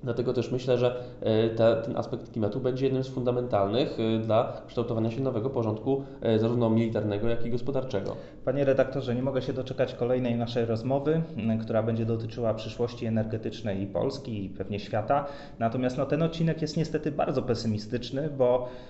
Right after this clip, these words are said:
Speaker 2: z tego, co rozmawialiśmy, m, nie możemy wykluczyć protestów społecznych, e, nie wykluczamy całkowicie podwyżek energii, to nie tylko w Polsce, ale, m,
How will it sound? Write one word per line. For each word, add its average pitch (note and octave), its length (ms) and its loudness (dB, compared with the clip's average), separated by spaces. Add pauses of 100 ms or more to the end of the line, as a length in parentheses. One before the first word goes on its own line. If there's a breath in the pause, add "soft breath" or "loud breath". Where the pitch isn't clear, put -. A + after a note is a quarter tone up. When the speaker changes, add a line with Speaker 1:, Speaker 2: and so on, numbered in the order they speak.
(300 loud breath)
Speaker 2:
z - 100 -8
tego, C#3 220 4
co A2+ 560 6
rozmawialiśmy, A#2+ 840 2
m, C3+ 840 -2
nie C#3 100 0
możemy C3+ 340 2
wykluczyć B2 480 -4
protestów A#2+ 540 0
społecznych, C3+ 680 0
e, A2 320 2
nie B2 160 0
wykluczamy B2 500 -2
całkowicie A2+ 680 -2
podwyżek A2+ 540 -2
energii, A2 440 0
to A#2+ 100 -2
nie A#2+ 120 -2
tylko A#2+ 220 -2
w A2 60 -6
Polsce, A2 460 0
ale, G#2 280 2 (500 loud breath)
m, G#2+ 180 0